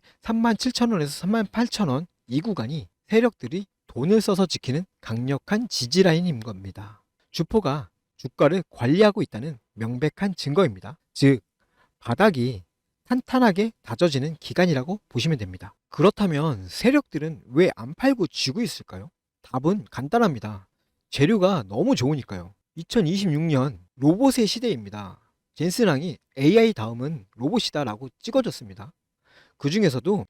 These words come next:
돈 되는 건 공장 안에 있는 로봇가 아니라, 로봇가 아니라 사람이 입는 웨어러블 로봇입니다. 국내 기술력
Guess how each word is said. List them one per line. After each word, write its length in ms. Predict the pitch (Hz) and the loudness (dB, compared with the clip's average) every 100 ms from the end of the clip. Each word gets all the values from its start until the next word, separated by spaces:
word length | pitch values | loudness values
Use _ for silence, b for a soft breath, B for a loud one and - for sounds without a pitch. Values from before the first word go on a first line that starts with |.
| _ | _
돈 180 | 147 175 | -6 0
되는 240 | 202 139 | 0 0
건 320 | 127 156 98 _ _ _ | -4 -6 -8 _ _ _
공장 420 | - 151 190 254 | -8 -6 2 2
안에 180 | 170 185 | 2 -2
있는 140 | 160 170 | -4 -6
로봇가 460 | 113 139 - 208 | -6 -6 -6 -8
아니라, 320 | 101 95 113 160 _ _ - | -10 -12 -18 -18 _ _ -4
로봇가 440 | 147 262 - - | 0 2 0 -4
아니라 340 | 120 95 117 - _ _ _ _ | -4 -6 -14 -18 _ _ _ _
사람이 440 | - 247 262 240 | -4 2 2 2
입는 380 | 139 110 139 95 _ - | -2 -4 -12 -12 _ -4
웨어러블 560 | 123 226 226 196 190 | 4 6 6 4 0
로봇입니다. 540 | 113 139 123 95 - _ _ _ | -2 -6 -8 -14 -18 _ _ _
국내 320 | 165 226 262 | 0 4 4
기술력 480 | - 139 170 170 165 | 4 0 2 2 2